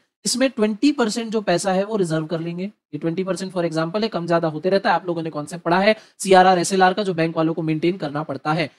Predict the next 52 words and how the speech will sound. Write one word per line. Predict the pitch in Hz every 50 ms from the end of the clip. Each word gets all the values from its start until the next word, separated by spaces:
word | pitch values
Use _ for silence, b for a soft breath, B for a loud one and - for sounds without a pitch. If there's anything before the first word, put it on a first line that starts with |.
| b _ -
तो | 214
bank | 185 226 269 302 285
वाले | 262 233 233 240 220 214
as | 190
a | 214
reserve | 185 170 156 175 214 220 -
twenty | 208 202 208 202 262
percent | 262 - 214 190 214 220 214
इस | 208 208
पैसे | - 180 170 165 180 180
में | 196 220
अपने | 190 185 185 185
पास | 190 208 233
reserve | 240 202 175 175 170 160 147
रख | 147 143 -
लेंगे। | 151 135 135 135 135 _ _ _ _ _ _ -
बचा | 196 196 - 262 294
जो | 302 294 285
bank | 247 240 240 240
के | 240 240
पास | 247 240 233 -
एट | 202 208 202
हंड्रेड, | 208 208 208 208 202
वो | 208 214
bank | 196 208 214 208
क्या | - 214 202
करेगी? | - 208 196 196 190 202 208 - _ _ _ _ _ -
Bank | 185 220 262 262 254
उसको | 233 - - 233
as | 214 185 180 180
a | 190
loan | 180 175 185 214 240 254
किसी | - 220 - 214 180
दूसरे | 160 170 165 151 190 202 202
person | 190 170 151 139 - 151 147
को | 143 240 285
दे | 220 180 160
देगी। | 135 113 107 101 _ _ _ _ _ _ -
ठीक | 175 175
है, | 240 277 - _ _ _ _ _ _
मैंने | - 170 175 196 202
क्या | 208 202
दिया? | 202 190 202 220 208
Bank | 160 165 165 180 180
को | 190
एक | 185 175 180
हजार | 185 175 180 175
रुपए | 175 185 185
मैंने | 175 175 175 175
अपने | 175 196 185
deposit | 165 156 - 147 147 156 180 185
करवाए, | - 196 185 202 214